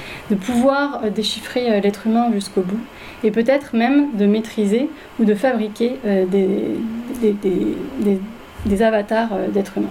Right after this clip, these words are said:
Si on limite la science au cerveau, et si actuellement la, la psychiatrie, euh, se, se, se rapporte beaucoup à la neuroscience, quels sont les territoires oubliés ? Donc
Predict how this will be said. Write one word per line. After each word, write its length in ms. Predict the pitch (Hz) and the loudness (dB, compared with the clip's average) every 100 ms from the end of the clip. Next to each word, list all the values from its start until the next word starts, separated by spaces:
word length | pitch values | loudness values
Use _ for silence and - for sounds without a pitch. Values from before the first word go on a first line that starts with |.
| - - - - - - - - - - - - - - | -8 -20 -18 -18 -18 -20 -20 -20 -20 -18 -16 -14 -14 -4
Si 120 | 254 | 0
on 40 | |
limite 380 | 254 285 330 359 | 4 6 6 4
la 140 | 240 | 0
science 300 | 233 294 302 | 2 0 0
au 60 | 233 | -2
cerveau, 400 | - 208 185 196 - - - - | 0 0 0 -4 -8 -12 -8 -2
et 80 | 208 | 0
si 140 | 302 | 2
actuellement 340 | 302 285 269 285 | 0 2 2 4
la, 100 | 208 - - 220 | 2 -4 -4 0
la 120 | 196 | 0
psychiatrie, 680 | 196 220 208 202 - 277 311 - - - | -2 -4 -2 -2 -2 -4 -4 -6 -14 -2
euh, 380 | 208 196 190 190 | 2 4 2 0
se, 180 | 190 208 226 226 | -2 -2 -2 -4
se, 220 | - 214 202 - - - - - | -4 -4 -4 -6 -10 -12 -14 -6
se 160 | - | -2
rapporte 440 | 202 220 294 294 208 | 0 2 0 0 -2
beaucoup 260 | 202 202 | -2 0
à 60 | 262 | 2
la 80 | 202 | 2
neuroscience, 640 | 196 190 196 - 285 311 - - - | 0 -2 -6 -2 -2 -2 -14 -14 0
quels 140 | 302 | 0
sont 140 | 294 330 | 2 0
les 100 | 247 | 0
territoires 480 | 240 233 233 233 208 | 0 -2 2 0 0
oubliés ? 300 | 185 214 226 - - - - - - - - 269 | -2 -4 -6 -12 -18 -18 -16 -14 -8 -8 -2 2
Donc 300 | 262 254 | 4 2